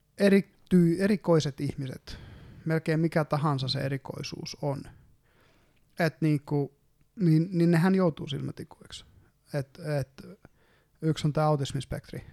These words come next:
mikä tekee hankaluuksia. Ja ei siinä siis, ähm, niissäkin ihmisissä aika monethan on niinku siis sit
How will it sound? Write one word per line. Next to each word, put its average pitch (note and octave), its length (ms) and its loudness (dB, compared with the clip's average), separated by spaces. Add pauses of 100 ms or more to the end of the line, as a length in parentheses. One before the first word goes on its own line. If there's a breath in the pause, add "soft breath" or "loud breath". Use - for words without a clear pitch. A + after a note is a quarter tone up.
(220 loud breath)
mikä - 360 -10 (460)
tekee - 400 -10 (400)
hankaluuksia. - 720 -12 (1700 loud breath)
Ja F3 100 6
ei F3+ 120 8
siinä F#3 260 6
siis, D3+ 480 -2
ähm, D3 320 0 (1400)
niissäkin F3+ 460 4
ihmisissä D#3 380 2
aika D#3 180 0
monethan D3+ 400 -2
on F3+ 240 0
niinku C#3 300 -8
siis - 600 -8 (120)
sit C#3 200 -4